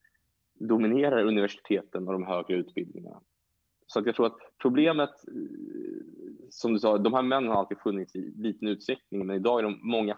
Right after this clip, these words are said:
fler för att kvinnor inte är så tillgängliga,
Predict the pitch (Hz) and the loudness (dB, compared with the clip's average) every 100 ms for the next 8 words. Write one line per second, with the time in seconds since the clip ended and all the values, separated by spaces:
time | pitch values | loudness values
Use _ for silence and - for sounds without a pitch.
0 | - 156 107 98 110 _ _ _ _ _ | -2 2 2 0 -2 _ _ _ _ _
1 | _ _ - 110 98 - - - 135 113 | _ _ -2 2 2 -2 -18 -4 0 0
2 | 107 120 113 110 - - 98 98 - _ | 0 -2 -2 -4 -6 -4 -2 -2 -6 _
3 | - 110 104 160 180 123 95 | -2 0 0 -2 -4 -4 -4